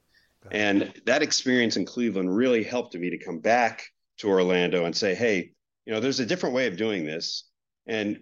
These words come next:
Speaker 2: perhaps we could be a lot more successful if we did it in a different way than we've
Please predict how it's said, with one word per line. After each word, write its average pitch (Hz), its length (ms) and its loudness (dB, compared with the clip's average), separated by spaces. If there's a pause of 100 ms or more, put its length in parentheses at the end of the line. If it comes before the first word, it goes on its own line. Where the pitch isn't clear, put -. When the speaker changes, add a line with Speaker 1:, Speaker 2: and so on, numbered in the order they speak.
Speaker 2:
perhaps 131 340 0
we 135 100 2
could 120 140 0
be 110 120 2
a 104 60 4
lot 107 180 2
more 104 140 -2
successful 98 600 -4
if 90 140 -8
we 87 260 -4 (240)
did 110 180 0
it 107 140 0
in 92 140 0
a 90 60 2
different 95 340 -2
way 90 160 2
than 87 180 -2
we've 82 260 -6